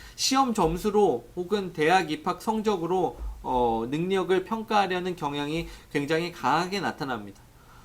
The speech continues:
뭐 창의력, 소통력, 문제 해결력, 협동력, 공감 능력 이런 것도 굉장히 중요하지만 대학에서 평가한다고 하지만 실제로 제대로 평가하고 있는지는 잘 모르겠습니다. 결국 어떻게,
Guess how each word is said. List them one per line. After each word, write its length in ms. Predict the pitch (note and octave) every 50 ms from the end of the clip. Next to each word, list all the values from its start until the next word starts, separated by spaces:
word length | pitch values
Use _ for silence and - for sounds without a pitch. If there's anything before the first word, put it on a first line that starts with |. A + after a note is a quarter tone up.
| - - -
뭐 180 | - D#3 D3+
창의력, 540 | D3+ - G3 A#3+ A#3+ A#3 A3 E3+ D3 A#2+ A2
소통력, 560 | - - G3+ - - A#3 G#3+ F#3+ D3+ C3 B2
문제 380 | B2 C3+ D#3 E3 E3 F#3+ G3+ F#3+
해결력, 540 | F#3 D#3+ D3 B2+ A2+ G#2+ G#2 G2 - - -
협동력, 800 | - - G3 G3 - - A3+ G#3+ G#3 G3+ E3 B2+ G2+ - - -
공감 400 | - D#3 D3+ E3 F3+ G3+ F#3 F3
능력 320 | E3 D#3 C3+ A#2+ A2+ G2+ - - - - -
이런 220 | D#3 D#3 G3 G#3
것도 220 | A3 A#3 A#3 A#3 -
굉장히 420 | G#3 F#3 F3 F#3 F#3 F#3+ F#3 -
중요하지만 800 | - - F3 F3 F#3 F#3 F3 E3 E3 D#3 D#3 D#3+ F#3 G#3 A3 A3 - - - - - - -
대학에서 480 | - D#3 D3 D#3+ E3+ F3+ F3+ - G3 G3
평가한다고 720 | - A#3+ A#3+ A3+ A3+ A#3+ A3+ G#3+ G3+ G3 G3 F#3+ F3 F3 F#3
하지만 480 | G3 G3+ - G#3 F#3 G3+ G#3+ A3 A3 - - - -
실제로 440 | - - A3+ G#3 - A3 G#3 G3+ G3+
제대로 380 | F3+ C#3+ C3 C#3+ C3+ D3+ D3
평가하고 760 | - - A3 G#3 G3+ G#3+ G#3 G3 F#3+ F#3+ F#3 F3+ - F#3 F#3
있는지는 640 | E3+ C#3+ C3+ C3+ D3 D#3 D3 C#3 C#3 C3 D3+ E3 D#3+
잘 180 | - C#3+ C3+
모르겠습니다. 680 | C3 B2 B2 C3 C#3 C#3+ C#3 B2 - - - - - - - - - - - - - - - - - - - - -
결국 420 | - D#3 D3+ D3 F#3 G3 F#3+ - - - - - -
어떻게, 600 | - D3 D#3+ D#3+ - B3 A#3+ - - - -